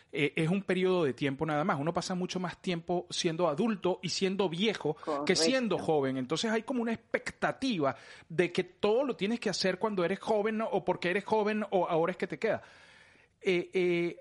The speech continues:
Speaker 1: a, a lo que voy es, eh, muchas veces los, los muchachos tienen unos, unas ideas que son alocadas. O sea, llega tu hijo, tu hija y te dice que, que, "No, he descubierto lo que", te abre la puerta, llega al colegio, "He descubierto lo que quiero ser". "Quiero ser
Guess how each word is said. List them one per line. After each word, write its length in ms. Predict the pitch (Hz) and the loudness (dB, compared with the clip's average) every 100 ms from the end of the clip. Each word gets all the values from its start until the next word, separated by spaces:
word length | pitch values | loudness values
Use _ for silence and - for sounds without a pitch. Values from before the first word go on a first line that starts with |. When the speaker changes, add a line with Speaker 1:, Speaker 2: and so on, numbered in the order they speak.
| - | -2
Speaker 1:
a, 60 | |
a 260 | 180 180 180 | 0 2 0
lo 180 | 170 165 | 0 0
que 120 | 170 | 0
voy 280 | 165 185 208 | 0 2 2
es, 360 | 202 208 - | 2 0 -6
eh, 40 | 226 554 - 539 381 - | -10 -12 -18 -16 -14 -12
muchas 420 | 185 175 175 202 | -4 0 0 0
veces 300 | 202 190 208 | 0 0 0
los, 180 | 202 170 165 156 143 | 0 0 -2 -8 -2
los 160 | 151 | -2
muchachos 440 | 147 139 156 - 190 | -2 0 0 0 -4
tienen 320 | 196 185 185 | -2 0 -2
unos, 460 | 185 185 185 180 180 | -2 -2 -2 -2 -2
unas 180 | 185 180 | 0 0
ideas 320 | 190 143 151 | 2 2 0
que 100 | - | -2
son 200 | 165 131 | -6 -4
alocadas. 560 | 143 120 123 95 85 104 | -2 -2 -4 -8 -10 -12
O 40 | |
sea, 140 | - 104 | -12 -14
llega 300 | 101 104 117 | -12 -12 -8
tu 320 | 156 139 123 | -6 -4 -2
hijo, 380 | 160 185 233 220 | -4 0 0 0
tu 120 | 127 | -2
hija 320 | 123 180 233 | -2 -2 -2
y 100 | 214 | -4
te 100 | 151 | -2
dice 280 | 156 123 - | -4 -4 -6
que, 200 | - 180 | -6 -4
que, 240 | 170 175 | -4 -6
"No, 320 | 165 196 247 - - - | -2 -2 -2 -4 -12 -2
he 120 | 196 | 0
descubierto 480 | 226 240 208 208 247 | 0 0 0 2 0
lo 120 | 202 | -2
que", 80 | - | -8
te 220 | - 190 | -2 2
abre 200 | 180 226 | 4 4
la 120 | 190 | 2
puerta, 360 | 175 208 220 160 | 2 -2 -4 0
llega 240 | 220 233 | 0 2
al 100 | 226 | -2
colegio, 460 | - 156 190 185 170 - - - - _ | 0 0 0 -4 -8 -12 -20 -20 -20 _
"He 100 | 233 | 2
descubierto 600 | 254 247 220 240 247 247 | 2 0 0 0 0 -2
lo 180 | 226 185 | 0 0
que 140 | 151 | -2
quiero 240 | - 196 147 | 0 0 0
ser". 280 | 170 - - - - - _ | -2 -4 -10 -20 -20 -20 _
"Quiero 240 | 240 226 | 0 0
ser 320 | 208 233 226 | 0 0 0